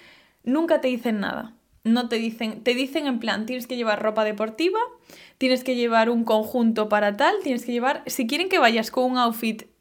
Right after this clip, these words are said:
em, en concreto, te lo dicen. Si no, puedes ir como quieras. Entonces, en este viaje nos habían dicho, "Tienes que llevar ropa cómoda porque un día vamos a hacer una actividad deportiva,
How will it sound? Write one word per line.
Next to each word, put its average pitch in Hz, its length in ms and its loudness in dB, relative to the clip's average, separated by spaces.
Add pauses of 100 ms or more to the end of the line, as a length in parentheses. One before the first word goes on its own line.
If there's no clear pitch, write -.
(220)
em, 214 540 -4
en 240 140 0
concreto, 254 520 0
te 269 100 4
lo - 120 2
dicen. - 460 -4
Si 214 200 -6
no, 320 300 0
puedes 214 260 -2
ir 226 100 -10
como 208 240 -6
quieras. - 360 -10 (400)
Entonces, 233 280 2
en 240 80 0
este 269 520 2
viaje 294 360 2
nos 233 160 0
habían 226 240 2
dicho, 214 320 -4
"Tienes 220 220 -4
que 233 100 -2
llevar 226 400 2 (720)
ropa 214 380 4
cómoda 302 440 2
porque 214 240 -6
un 214 120 0
día 220 160 2
vamos 196 220 0
a 214 60 -6
hacer 214 140 -2
una 202 120 -6
actividad 208 400 -4
deportiva, 226 460 -2